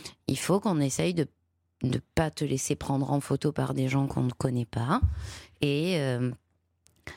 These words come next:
et voilà, et il faut peut-être toi aussi que tu sois un, peut-être un peu plus discret, euh,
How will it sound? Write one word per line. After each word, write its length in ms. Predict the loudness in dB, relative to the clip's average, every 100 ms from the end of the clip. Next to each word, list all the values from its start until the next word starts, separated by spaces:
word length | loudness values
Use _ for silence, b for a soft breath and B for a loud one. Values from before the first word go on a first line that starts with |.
| B -2
et 80 |
voilà, 360 | 0 2 0 0
et 60 | -6
il 80 | -10
faut 140 | -10
peut-être 460 | -8 -4 -4 -6 -8
toi 240 | -2 0
aussi 320 | 0 -4 -4 -4
que 100 | -6
tu 160 | -8
sois 260 | 0 0 0 _ -4
un, 120 | -2 -2 -8 _ -4
peut-être 260 | -4 -2 -4
un 80 |
peu 200 | -4 -8 -6
plus 180 | -4
discret, 720 | -2 -2 -2 0 2 4 4 2
euh, 140 | 0